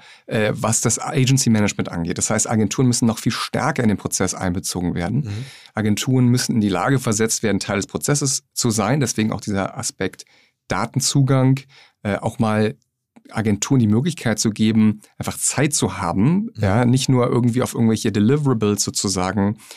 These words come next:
Speaker 1: incentiviert zu sein, sondern einfach mal für, für Thinking, äh,
Speaker 2: Mhm.
Speaker 1: auch bezahlt zu werden. Das ist in diesem Aspekt des Agile, äh, ja, eigentlich das, das Wichtigste, ähm, gerade auch im Kontext von Partnern und Agenturen.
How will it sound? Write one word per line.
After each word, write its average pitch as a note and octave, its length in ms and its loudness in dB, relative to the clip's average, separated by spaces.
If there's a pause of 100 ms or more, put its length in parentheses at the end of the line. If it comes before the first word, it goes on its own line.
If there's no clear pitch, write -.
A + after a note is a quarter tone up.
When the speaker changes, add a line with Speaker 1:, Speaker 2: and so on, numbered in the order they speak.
Speaker 1:
incentiviert G#2+ 560 2
zu - 100 -2
sein, G#2+ 240 2
sondern G#2 320 2 (240)
einfach A2+ 160 -2
mal A2+ 140 2
für, G#2+ 440 0
für - 220 -4
Thinking, A#2+ 680 2 (320)
äh, A#2 320 0
Speaker 2:
Mhm. - 60 -4
Speaker 1:
auch - 180 -6
bezahlt F#2+ 480 -2
zu - 160 -4
werden. F2+ 280 -2 (540)
Das A#2+ 140 0
ist D3 140 0
in C3 260 4
diesem A#2+ 260 2
Aspekt A2+ 360 -2
des - 160 -4
Agile, B2 760 2
äh, C3+ 880 -4
ja, G2+ 240 -2
eigentlich - 220 -2
das, - 140 -6
das - 180 -4
Wichtigste, A#2 840 -2 (200)
ähm, G2+ 140 0
gerade G2+ 200 -2
auch G#2+ 60 -2
im G#2 100 2
Kontext G2+ 420 -2
von F#2 220 -4
Partnern G2+ 400 -2
und - 80 -4
Agenturen. A2+ 540 -2